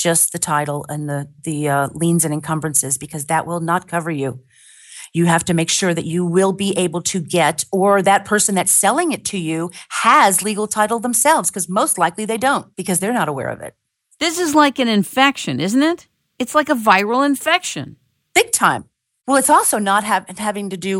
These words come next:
Speaker 1: with the fact that the title or the property has been sold. It also has to do with modifications, because they redo things with modifications. It has to do with, w-, um,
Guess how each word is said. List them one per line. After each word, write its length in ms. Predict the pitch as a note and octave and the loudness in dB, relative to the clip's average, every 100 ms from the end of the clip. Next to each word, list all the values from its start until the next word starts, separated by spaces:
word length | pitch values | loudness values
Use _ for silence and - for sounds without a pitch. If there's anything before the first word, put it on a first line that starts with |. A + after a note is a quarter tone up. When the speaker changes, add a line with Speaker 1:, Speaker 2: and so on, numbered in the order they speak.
| F3+ | -2
Speaker 1:
with 160 | F#3 - | -2 -4
the 80 | |
fact 300 | F3 F#3+ F#3 | 2 2 2
that 120 | F#3+ E3+ | -2 -6
the 80 | |
title 380 | F3 F#3+ F3+ F#3 | -4 -2 0 0
or 100 | F3 | -2
the 180 | E3 - | -4 -2
property 320 | F#3 F3+ F3+ E3 | 0 0 -2 -2
has 120 | D#3 | -2
been 180 | D#3+ D3+ | -4 -2
sold. 520 | - F3+ B3 G#3+ D3 | 0 2 0 0 -2
It 80 | E3 | 2
also 360 | F3 B3+ G#3+ | 2 2 -2
has 220 | F3+ A3+ - | -2 -2 -2
to 100 | E3+ | -6
do 280 | E3 E3+ | -2 -2
with 400 | E3+ E3 E3 D#3+ - | -2 0 0 0 0
modifications, 1040 | F3 F3 F3+ - - E3 F#3 - B3 B3+ | 4 4 2 -4 -2 0 0 -2 -2 -2
because 300 | F#3+ F3 E3 | -2 -4 -2
they 100 | D#3 | -2
redo 400 | D3+ D#3 E3 F3 | -4 -4 -4 -4
things 320 | F3+ F3 F3 E3+ | -2 0 0 0
with 140 | E3+ | 0
modifications. 840 | E3 D#3+ D3 - D#3+ F3 A#3 C4 - - - | 2 0 -2 -2 0 0 0 0 0 -8 -10
It 120 | - D#3 | -4 0
has 180 | F3 E3+ | 2 0
to 100 | F3 | -2
do 240 | D#3 F#3 | -2 -2
with, 260 | F3 F3 E3+ | 0 0 -2
w-, 220 | E3+ E3 - | -4 -6 -2
um, 420 | D#3+ D3+ D3+ | 0 0 -2